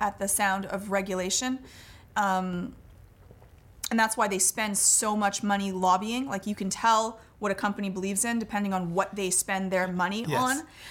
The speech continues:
Speaker 1: And so all of the companies, Apple, Google, Microsoft, Facebook, Meta, um,
Speaker 2: <laughs>
Speaker 1: they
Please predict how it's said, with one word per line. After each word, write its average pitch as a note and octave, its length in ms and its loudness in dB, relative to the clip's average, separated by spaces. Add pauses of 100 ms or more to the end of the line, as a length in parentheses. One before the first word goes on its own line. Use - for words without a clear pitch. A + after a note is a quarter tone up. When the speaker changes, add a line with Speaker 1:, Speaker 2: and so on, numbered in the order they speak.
(120)
Speaker 1:
And A3+ 220 2
so G#3+ 580 2 (120)
all B3+ 420 10
of F#3+ 100 -6
the F#3+ 80 -4
companies, F3+ 560 -4 (100)
Apple, G3+ 560 2 (460)
Google, G3 680 2 (220)
Microsoft, G3 880 2 (420)
Facebook, G3+ 520 2 (260)
Meta, G#3 320 -10 (400)
um, G#3 500 4
Speaker 2:
<laughs> - 80 -10
Speaker 1:
they A3+ 280 4